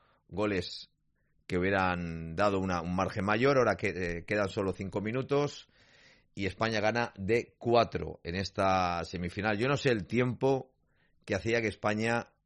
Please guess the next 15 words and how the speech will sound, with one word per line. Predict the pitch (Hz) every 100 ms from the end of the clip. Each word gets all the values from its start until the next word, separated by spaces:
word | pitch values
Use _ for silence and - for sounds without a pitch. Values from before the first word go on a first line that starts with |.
| _
no, | - 92 95 95 92 90 85 80
no | 85 98
le | 98
ganaba | 92 104 95
a |
Francia. | - 117 110 - 78 - _ _ _ _ _
No | 85 92
cantemos | 101 101 98 92
aún | 92
victoria | 92 - 104 104 113 - _ _ _ _ _
porque | 87 90 76 85 85 82 80 80 78 78 78 - _ _ _ _ _ _ _ _ _ _ -
quedan | 107 110
aún | 107 113 120 - -
cuatro | 120 117 117
minutos | 107 107 95 101 - -